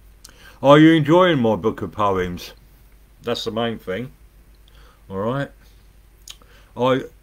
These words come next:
are some of them poems teaching you, Laura? There, I've answered the question with a question. That was clever, wasn't it? Um, but, yeah, I'm doing a talk for signs of the afterlife next week.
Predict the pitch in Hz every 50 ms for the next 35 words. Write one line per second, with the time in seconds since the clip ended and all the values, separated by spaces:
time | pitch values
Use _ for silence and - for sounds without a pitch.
0 | _ _ - _ - _ - 123 127 131 123 123 - - 139 131 127 123 120 123
1 | 120 120 117 117 131 127 127 123 120 117 - - 143 139 131 120 - - 95 95
2 | 95 95 95 87 92 92 87 87 90 90 90 101 113 123 123 113 98 95 101 107
3 | 107 98 110 113 107 - - 113 95 90 - 113 101 - - - 98 95 101 98
4 | 90 92 - - 98 90 - - 95 104 135 147 156 175 - - 87 - 120 110
5 | 117 131 139 120 87 78 - - - - - - - - - - 131 135 143 147
6 | 139 - - - - - _ - - - - - - _ _ _ _ - - -
7 | _ - - _ - - _ - - _ 113 127 120 - - - _ _ _ -
8 | - _ - - 139 151 143 127 117 104 143 143 135 131 123 120 - - 139 131
9 | 104 - - 104 - - 139 131 127 120 98 104 113 104 110 120 127 127 123 113
10 | - - 104 98 104 104 101 - - - 107 101 80 - - - 113 110 113 120
11 | 120 - -